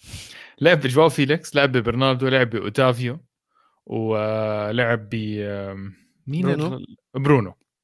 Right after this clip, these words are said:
Speaker 1: أوكي؟ فهنا
Speaker 2: مم.
Speaker 1: طبعًا المساحات كترت هيك.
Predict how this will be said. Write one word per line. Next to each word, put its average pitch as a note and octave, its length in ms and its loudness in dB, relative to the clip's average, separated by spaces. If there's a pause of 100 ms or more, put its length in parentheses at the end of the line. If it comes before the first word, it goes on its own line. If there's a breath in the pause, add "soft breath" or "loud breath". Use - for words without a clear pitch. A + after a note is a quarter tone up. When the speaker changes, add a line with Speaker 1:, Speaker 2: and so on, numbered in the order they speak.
(880 loud breath)
Speaker 1:
أوكي؟ C#3+ 320 0 (360 soft breath)
فهنا G3 260 6
Speaker 2:
مم. A#3+ 80 4
Speaker 1:
طبعًا G3+ 240 4
المساحات F3 520 2
كترت A2+ 440 -4
هيك. - 260 -14